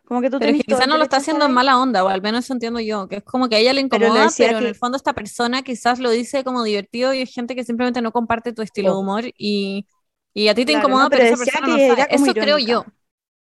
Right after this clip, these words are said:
Speaker 1: Decía que era irónica.
Speaker 2: Por
Speaker 3: Sí.
Speaker 2: eso.
Speaker 3: Por eso mismo, pero claro,
Speaker 2: Quizá no
Speaker 3: después
Speaker 2: está
Speaker 3: como que
Speaker 2: haciendo
Speaker 3: ya
Speaker 2: mala onda.
Speaker 3: broma y broma, claro, pero después de tanta broma igual es como ya, pues, bueno, ya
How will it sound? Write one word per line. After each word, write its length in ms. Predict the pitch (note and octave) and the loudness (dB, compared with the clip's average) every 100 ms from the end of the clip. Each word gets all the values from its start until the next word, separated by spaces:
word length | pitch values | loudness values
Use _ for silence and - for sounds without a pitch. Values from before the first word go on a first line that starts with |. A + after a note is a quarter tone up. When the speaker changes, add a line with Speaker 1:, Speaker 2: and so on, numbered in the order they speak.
| _ - | _ -10
Speaker 1:
Decía 360 | A3 - B3+ | -8 -2 0
que 100 | C4 | 2
era 80 | C4 | 0
irónica. 640 | B3 G#3 G3 F#3+ - - _ _ _ _ _ - | 0 -4 -6 -10 -12 -14 _ _ _ _ _ 0
Speaker 2:
Por 160 | A3+ | 2
Speaker 3:
Sí. 20 | |
Speaker 2:
eso. 360 | B3+ - G#3 G3 _ _ _ _ _ _ _ _ | 2 -4 -14 -16 _ _ _ _ _ _ _ _
Speaker 3:
Por 160 | A3 A3 | -2 0
eso 120 | A#3 | 0
mismo, 240 | A#3 G#3+ | -2 -2
pero 400 | G#3 G3+ G3+ - _ _ _ _ | -2 0 0 -2 _ _ _ _
claro, 240 | - A#3 B3 | 0 2 4
Speaker 2:
Quizá 120 | C4 | 2
no 80 | C#4+ | 2
Speaker 3:
después 20 | |
Speaker 2:
está 100 | D4 | 2
Speaker 3:
como 120 | D4+ | 2
que 80 | D#4 | 2
Speaker 2:
haciendo 60 | D4+ | 2
Speaker 3:
ya 60 | |
Speaker 2:
mala 180 | C#4+ C#4 | 2 2
onda. 320 | B3+ G#3 F#3+ | 0 -4 -4
Speaker 3:
broma 200 | C#4+ D4 | -4 -2
y 40 | C4 | 0
broma, 420 | B3 C#4 D4 D4 | 0 0 -2 -6
claro, 220 | D4+ C4 | -4 -2
pero 60 | A3 | -4
después 260 | A3+ C#4+ - | -4 -6 -4
de 120 | B3 | -4
tanta 360 | C4 D4+ C#4+ D4 | -4 -6 -4 -2
broma 180 | D4+ C#4+ | -2 -2
igual 160 | C4+ | -2
es 60 | D4 | -4
como 160 | D#4 C4 | -6 -6
ya, 120 | C4+ | -6
pues, 100 | A#3+ | -6
bueno, 340 | A3+ B3+ A3+ G#3+ | -8 -8 -8 -2
ya 220 | A#3 | 2